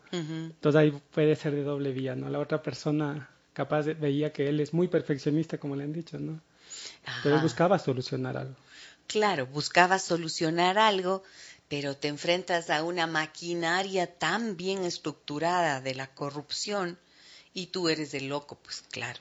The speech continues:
Speaker 1: tú eres el loco. Y te dicen que tú eres el problema,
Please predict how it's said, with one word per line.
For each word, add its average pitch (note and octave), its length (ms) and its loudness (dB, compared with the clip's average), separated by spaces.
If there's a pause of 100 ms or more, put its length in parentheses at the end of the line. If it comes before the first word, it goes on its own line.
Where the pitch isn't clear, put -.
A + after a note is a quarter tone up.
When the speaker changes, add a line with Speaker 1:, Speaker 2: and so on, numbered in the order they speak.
(120)
Speaker 1:
tú D3 80 0
eres C3+ 220 0
el B2 140 -2
loco. C3+ 260 -2 (920)
Y E3+ 120 -6
te D3 160 -2
dicen D3 280 -6
que D3 100 -10
tú D3 120 -6
eres C#3 180 -4
el C#3 120 -4
problema, D#3+ 480 -6